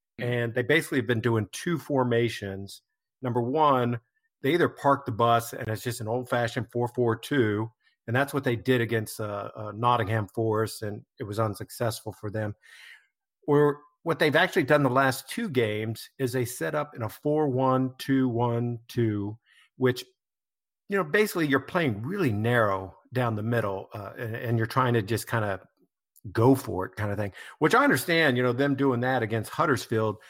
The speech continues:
Speaker 2: I think, you know, they had a good chance against, uh, another team not far off from them, but I was really surprised that they did it against Swansea. And in the last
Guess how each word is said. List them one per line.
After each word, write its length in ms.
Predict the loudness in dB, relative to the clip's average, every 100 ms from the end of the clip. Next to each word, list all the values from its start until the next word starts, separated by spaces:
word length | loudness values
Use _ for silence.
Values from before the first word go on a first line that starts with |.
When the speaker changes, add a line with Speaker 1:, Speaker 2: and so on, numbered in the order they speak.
| -14
Speaker 2:
I 100 | -8
think, 220 | -2 -2
you 60 | -2
know, 80 | -2
they 120 | 0
had 120 | -2
a 40 | 0
good 180 | -2
chance 420 | -2 -4 -4 -6 -8
against, 300 | -12 -12 -14 -14
uh, 160 | -12 -10
another 340 | -6 -4 -4
team 260 | -4 -4 -2
not 240 | -4 -6
far 240 | -6 -2 -2
off 140 | -2
from 160 | -4 -4
them, 160 | -6 -8 -20 -14 -2
but 60 |
I 20 |
was 100 | 0
really 400 | 0 -2 4 6
surprised 500 | 4 0 2 2 2
that 80 | -2
they 120 | -8
did 180 | -4 -4
it 60 | -4
against 300 | -6 -8 -8
Swansea. 580 | -4 -2 -2 -4 -6 -10 _ _ _ _ _ _
And 260 | -10 -8 -8
in 160 | -8
the 80 | -8
last 640 | -8 -6 -2 -2 -4 -18